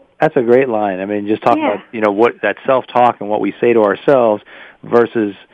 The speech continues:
Speaker 1: and consciously doing that versus unconsciously worrying and being apprehensive and, and saying, you know, negative statements.
Speaker 2: Exactly. And, and words come from a position of incompleteness, uh,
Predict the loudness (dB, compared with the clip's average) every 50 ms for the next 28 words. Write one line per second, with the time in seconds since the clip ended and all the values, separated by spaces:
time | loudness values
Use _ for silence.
0 | -20 -20 _ _ _ -8 -6 -6 -6 -4 -2 0 0 0 0 -4 -6 -6 -4 -2
1 | -2 -2 -2 0 0 0 0 0 0 -2 -2 -2 -2 -2 -2 -2 -2 -2 -2 -2
2 | -2 -4 -2 -2 0 2 4 4 4 4 2 0 -2 -4 -4 -6 -6 -8 -10 -10
3 | -10 -10 -10 -6 -6 -6 -6 -6 -8 -8 -6 -6 -6 -4 -4 -4 -4 -4 -6 -10
4 | -12 -12 -10 -10 -10 -10 -10 -8 -6 -6 -6 -6 -8 -10 -14 -16 _ _ -14 -10
5 | -10 -8 -4 -2 -2 -2 -2 -4 -6 -8 -12 -14 -16 -16 -18 -20 -20 _ _ _
6 | _ _ _ _ _ -10 -10 -8 -6 -4 -4 -4 -6 -8 -12 -12 -12 -10 -8 -8
7 | -6 -4 -4 -2 -2 -4 -4 -6 -6 -8 -8 -8 -8 -8 -8 -6 -6 -8 -8 -10
8 | -16 -20 -20 -20 _ -16 -12 -10 -8 -8 -6 -8 -8 -8 -6 -6 -8 -8 -8 -10
9 | -12 -12 -10 -8 -8 -8 -6 -6 -6 -6 -6 -6 -8 -12 -18 -20 -20 -20 -20 -20
10 | -20 -20 -20 -20 _ -18 -16